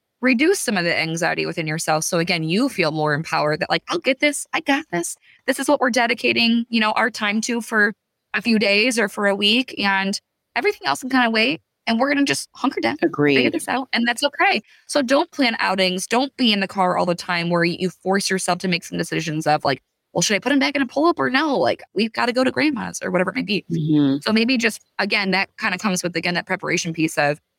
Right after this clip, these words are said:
Speaker 1: pick your timing that's gonna best work for you, that you're gonna feel like, "I got this and I can do it." And if that's a week that you have a lot going on and a lot of appointments or outings planned with friends, maybe just wait a week.
Speaker 2: Yeah. And I think you're totally right about,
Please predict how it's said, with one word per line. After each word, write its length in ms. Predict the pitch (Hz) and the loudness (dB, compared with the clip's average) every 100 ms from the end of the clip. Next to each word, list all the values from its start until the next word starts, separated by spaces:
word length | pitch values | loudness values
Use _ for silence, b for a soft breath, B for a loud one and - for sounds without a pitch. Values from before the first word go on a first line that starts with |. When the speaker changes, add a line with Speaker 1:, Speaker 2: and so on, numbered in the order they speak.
| _ | _
Speaker 1:
pick 200 | - 277 | -4 0
your 120 | 339 | 0
timing 480 | 320 320 226 262 262 | 0 -2 -2 0 0
that's 220 | 196 - | 0 -2
gonna 240 | - 220 190 | -2 0 -2
best 440 | - 175 196 - | -2 -2 -2 -4
work 220 | 175 185 - | -2 -2 0
for 140 | 170 | 0
you, 220 | 160 160 | 2 2
that 140 | 160 160 | 0 0
you're 280 | 156 180 | 2 2
gonna 240 | 208 196 175 | 2 0 -2
feel 240 | 170 156 | -2 -2
like, 220 | 160 - - | -4 -12 -6
"I 140 | 165 | -4
got 360 | 196 180 180 - | -2 -2 -2 0
this 260 | 175 175 | -2 0
and 120 | - 175 | -2 -4
I 100 | 170 | -4
can 200 | 170 160 | -4 -4
do 220 | 180 185 | 0 0
it." 120 | 156 | 2
And 100 | 165 160 | 0 -2
if 120 | 175 | -2
that's 360 | 170 190 - - | -2 -2 -4 -4
a 60 | |
week 280 | 170 180 214 | 0 0 0
that 120 | 180 | -2
you 100 | 170 | 0
have 80 | 175 | 0
a 40 | 170 | 0
lot 220 | 170 - | -2 -2
going 240 | 170 165 | -2 0
on 200 | 160 180 | 0 0
and 80 | 170 | 0
a 40 | 151 | 0
lot 140 | 165 | 0
of 80 | 170 | -2
appointments 640 | 165 175 165 190 185 - | -4 -6 -2 -2 -2 0
or 240 | 156 151 - - | 2 2 -2 -6
outings 340 | 190 185 202 - | -2 0 -2 -2
planned 280 | 214 190 | -2 0
with 100 | 180 | 0
friends, 480 | - 214 208 208 202 _ _ 202 | -2 -2 -2 -2 -8 _ _ -2
maybe 140 | 196 | -2
just 160 | 170 170 | 0 0
wait 220 | 160 - | 0 -2
a 60 | 104 | -6
week. 380 | - - - - | -6 -10 -16 -2
Speaker 2:
Yeah. 240 | 190 175 - | 0 0 2
And 140 | 180 | 2
I 60 | 185 | 2
think 240 | 226 208 | 0 2
you're 120 | 185 | 0
totally 380 | 185 202 185 170 | 2 2 4 2
right 220 | 160 165 | 2 2
about, 420 | 165 147 143 - | 2 2 0 -2